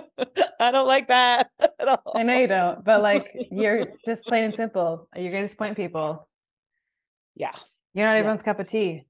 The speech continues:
Speaker 2: There's gonna be people come to the world and they're not gonna like what you do.
Speaker 1: Yeah. Yeah, exactly.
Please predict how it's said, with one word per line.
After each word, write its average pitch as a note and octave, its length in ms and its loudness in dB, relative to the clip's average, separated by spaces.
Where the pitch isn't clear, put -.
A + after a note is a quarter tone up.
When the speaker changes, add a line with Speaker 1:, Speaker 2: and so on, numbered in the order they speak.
Speaker 2:
There's G3 160 -4
gonna G3+ 140 -4
be E3+ 40 -8
people G3+ 140 -2
come G#3 200 -4
to F#3+ 60 -12
the G3 60 -8
world G3+ 240 2
and F#3 100 -6
they're F3 80 -6
not F#3 180 -8
gonna F3 120 -10
like F3+ 160 -8
what D#3+ 100 -8
you E3 80 -8
do. F3+ 260 -6
Speaker 1:
Yeah. C3+ 120 -18
Yeah, - 260 -12
exactly. - 680 -12